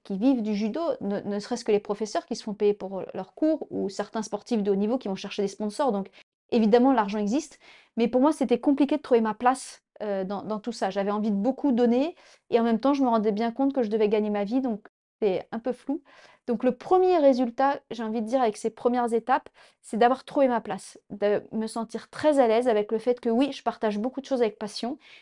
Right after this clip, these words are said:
et oui, j'ai besoin d'être rémunérée pour pouvoir en vivre et continuer ça à long terme et servir un maximum de judokas à long terme. Donc rien que ça, je trouve que c'est,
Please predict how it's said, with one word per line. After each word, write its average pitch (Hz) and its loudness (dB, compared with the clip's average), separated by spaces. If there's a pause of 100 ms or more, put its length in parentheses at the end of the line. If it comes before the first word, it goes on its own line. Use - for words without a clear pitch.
(140)
et 226 4
oui, 262 4
j'ai 262 2
besoin 226 2
d'être 233 2
rémunérée 226 0
pour 269 -8
pouvoir 240 -2
en 214 -2
vivre 262 -2
et 214 -2
continuer 214 -4
ça 247 -4
à 233 -2
long 202 -6
terme 254 -2 (120)
et 208 -4
servir 208 -4
un 196 -4
maximum 240 -4
de 226 -4
judokas 208 -4
à - -2
long 214 -4
terme. 180 -8
Donc 208 -4 (420)
rien 294 4
que 294 -2
ça, 285 4
je - -20
trouve 247 -4
que - -16
c'est, 185 -2